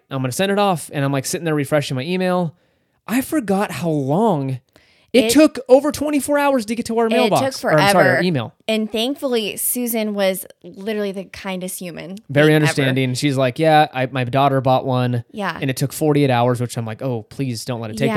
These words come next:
Speaker 2: Yeah.
Speaker 1: long." So yeah, um, I guess a heads up, if you're going to the park the next day and you're like, "Oh, I'll put all my money, my spending money on a Disney gift card," don't do that,
Speaker 2: Or get
Speaker 1: please.
Speaker 2: it through Target.
Speaker 1: Yeah, I heard
Speaker 2: Target's way
Speaker 1: Target's
Speaker 2: faster.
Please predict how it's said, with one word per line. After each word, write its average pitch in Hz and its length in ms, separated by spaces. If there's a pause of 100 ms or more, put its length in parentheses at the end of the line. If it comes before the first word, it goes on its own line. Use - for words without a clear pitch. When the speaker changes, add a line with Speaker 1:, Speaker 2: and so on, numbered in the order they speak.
Speaker 2:
Yeah. - 100
Speaker 1:
long." 123 200 (380)
So 170 260
yeah, 170 340
um, 147 400 (160)
I 127 80
guess 175 180
a 160 60
heads 135 240
up, 135 360
if 131 160
you're 160 140
going 160 240
to 156 60
the 131 80
park 143 240
the 156 80
next 160 200
day 170 80
and 165 60
you're 143 80
like, 131 140
"Oh, 175 180
I'll 143 220
put 151 160
all 147 100
my 139 140
money, 147 260
my 131 100
spending 147 300
money 135 160
on 127 80
a 123 80
Disney 131 280
gift 143 200
card," 113 240
don't 180 260
do 160 160
that, 120 300
Speaker 2:
Or 208 240
get 165 180
Speaker 1:
please. 214 80
Speaker 2:
it 214 60
through 202 160
Target. 160 460
Speaker 1:
Yeah, 156 120
I 143 40
heard 165 180
Speaker 2:
Target's 147 60
way 151 80
Speaker 1:
Target's 147 360
Speaker 2:
faster. 160 420